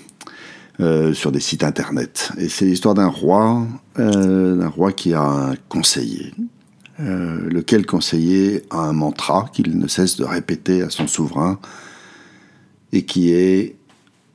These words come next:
Tout ce qui arrive est pour ton bien. »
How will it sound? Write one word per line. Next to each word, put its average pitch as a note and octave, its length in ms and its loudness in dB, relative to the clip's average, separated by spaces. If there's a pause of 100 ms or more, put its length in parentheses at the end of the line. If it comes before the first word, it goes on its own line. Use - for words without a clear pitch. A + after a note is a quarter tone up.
(160)
Tout F#2+ 140 0
ce - 120 -2
qui F2 300 0
arrive D2+ 720 -4 (220)
est D2 80 -4
pour - 260 -8
ton C#2+ 220 0
bien. » C#2 340 -2